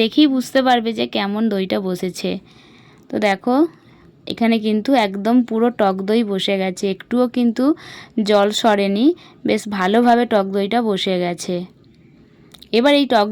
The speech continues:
দইটা আমরা কি করব, হয়তো, এ, এমনি নরমাল অবস্থাতেও রেখে দিতে পারা হয়, নাহলে কেউ হয়তো ফ্রিজে রেখে দেয়। তো আমি এটা ফ্রিজ আছে বলে ফ্রিজের মধ্যে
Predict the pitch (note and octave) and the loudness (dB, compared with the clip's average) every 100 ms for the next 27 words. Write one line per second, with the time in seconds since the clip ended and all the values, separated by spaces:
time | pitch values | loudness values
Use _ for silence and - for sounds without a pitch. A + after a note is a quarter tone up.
0 | G#3 A3 G#3 B3+ E4+ - G#3 G#3+ A3 A#3+ | 0 -2 0 0 0 -2 -2 -4 -4 -4
1 | A#3+ A#3 A3+ D#4+ B3+ A3 A3 A#3 A#3 - | -2 -2 2 2 4 0 0 0 -2 -6
2 | - - C4 C4 C4 C#4 D#4+ C4+ A3 A3 | -20 -6 0 2 4 8 8 8 4 2
3 | A3+ A#3 A#3+ C4 D4+ D4 C#4+ C4 C4+ C#4+ | 2 2 -2 0 2 4 2 0 2 2
4 | C#4 C#4+ D4 D#4+ E4+ C#4 A#3 B3 C4 B3+ | 2 2 2 2 2 2 0 0 -2 -2
5 | B3 B3 A#3+ B3 A#3+ B3 G#3+ A#3+ A3 A3+ | 0 2 0 -2 0 0 2 0 0 0
6 | G#3+ B3 B3+ B3 G#3 A3+ B3 A#3+ D#4 F4+ | 0 0 2 0 2 0 0 0 0 -2
7 | - - - - - A#3 A#3 A#3+ A#3+ C4+ | -10 -20 -20 -10 -2 0 2 0 0 -2
8 | C4+ D#4 D#4+ B3 G#3 A3 A3+ A3 G#3 | 0 0 0 -2 0 0 0 -2 0